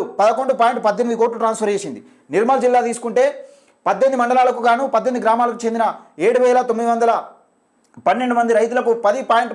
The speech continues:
ప-, యాభై ఆరు కోట్లు వాళ్ళ అకౌంట్లో ట్రాన్స్‌ఫర్ చేసింది. ఇక పెద్దపల్లి జిల్లా తీసుకుంటే పదమూడు మండలాల్లోని పదమూడు గ్రామాలకు తొమ్మిది వేల ఎనిమిది వందల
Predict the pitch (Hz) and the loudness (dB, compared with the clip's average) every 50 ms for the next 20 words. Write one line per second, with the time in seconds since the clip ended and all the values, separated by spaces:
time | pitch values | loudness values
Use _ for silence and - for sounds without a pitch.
0 | - 220 220 220 160 175 196 226 233 233 220 214 208 226 233 - 247 226 208 202 | -4 -4 -2 -2 0 0 2 2 2 2 2 2 0 -2 0 2 2 0 0 0
1 | - - - 175 185 202 202 220 233 233 226 214 214 196 196 190 196 180 175 160 | -4 -8 -4 -2 0 0 2 0 0 0 0 -2 -4 -6 -6 -6 -6 -6 -6 -6
2 | - - 120 113 - - _ _ - 165 170 175 190 185 233 240 262 254 247 196 | -8 -12 -14 -16 -16 -20 _ _ -6 -4 -2 -2 0 0 2 0 0 0 0 0
3 | 233 240 240 226 226 226 226 233 226 214 269 277 277 277 - - - - - 190 | 0 0 2 0 0 -4 -4 -4 0 2 2 2 2 -2 -8 -14 -8 -2 0 0
4 | 233 262 262 254 247 240 247 254 247 247 240 240 254 247 233 214 226 247 233 226 | 2 2 0 0 0 0 2 2 2 2 2 0 -2 0 0 0 0 0 0 0
5 | 214 220 226 240 226 226 226 247 - 220 208 226 247 247 240 233 233 240 233 220 | 0 0 2 2 0 0 0 -2 -4 -4 -4 -2 0 0 2 2 2 2 2 0
6 | 220 226 226 226 220 226 226 202 - | 0 -2 -4 -2 0 0 0 -2 -4